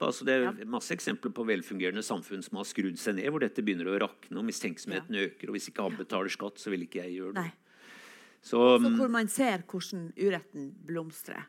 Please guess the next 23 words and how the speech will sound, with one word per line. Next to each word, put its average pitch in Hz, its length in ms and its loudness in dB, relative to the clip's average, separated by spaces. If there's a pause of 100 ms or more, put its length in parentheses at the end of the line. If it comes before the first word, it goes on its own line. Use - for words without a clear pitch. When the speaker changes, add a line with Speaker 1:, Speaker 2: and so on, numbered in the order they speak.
Speaker 2:
Jeg 196 120 0
Speaker 1:
Ja. 180 60 -2
Speaker 2:
har, 190 200 0 (640)
jeg 202 140 2
har 190 260 2
hatt 196 320 -6
noen 160 320 -4
gode 170 180 -2
venner 165 260 -4
som 147 200 -10
har 156 100 -6
bodd 151 300 -10
i 143 100 -4
en 143 140 -4
liten 160 260 -8
by 175 160 -4
sør, 185 480 -6
godt 220 260 -8
sør 269 120 -2
om 285 160 -2
Roma, 302 320 -2
for - 180 -12
eksempel. - 480 -14